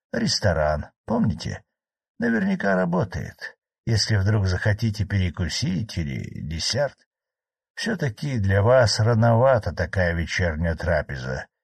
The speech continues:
ещё проголодаетесь. Ресторан до двадцати двух, если нет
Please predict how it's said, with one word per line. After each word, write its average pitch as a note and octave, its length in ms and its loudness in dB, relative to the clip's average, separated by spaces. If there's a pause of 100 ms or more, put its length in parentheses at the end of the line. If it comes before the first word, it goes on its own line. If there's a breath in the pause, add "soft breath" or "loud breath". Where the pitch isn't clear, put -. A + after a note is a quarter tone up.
(220)
ещё A2 320 2
проголодаетесь. E2 1300 0 (640)
Ресторан F#3 600 2
до E3 100 0
двадцати D3 560 -2
двух, F#2+ 480 0
если F2 560 -2
нет F#2+ 360 2